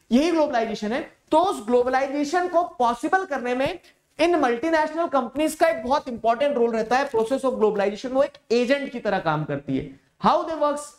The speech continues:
as an agent? तो multinational companies क्या करती है? पैसा डालती है, foreign investment। जैसे, आ, मान लीजिए for example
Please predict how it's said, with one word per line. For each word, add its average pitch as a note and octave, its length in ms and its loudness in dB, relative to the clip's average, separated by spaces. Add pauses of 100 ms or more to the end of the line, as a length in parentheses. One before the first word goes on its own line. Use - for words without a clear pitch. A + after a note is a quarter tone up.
as A#3+ 160 2
an C4 100 0
agent? B3+ 320 0 (340)
तो D4+ 360 2 (160)
multinational B3+ 440 0
companies B3 340 -2
क्या B3+ 120 2
करती A#3 240 0
है? D#4 60 0
पैसा G3+ 400 0
डालती D#3+ 360 0
है, C#3+ 60 -2
foreign F#3 360 0
investment। D#3 500 -2
जैसे, A#3+ 400 2 (400)
आ, F#3 320 2 (540)
मान A3 200 2
लीजिए A3 240 -2
for G#3 100 0
example F#3+ 500 0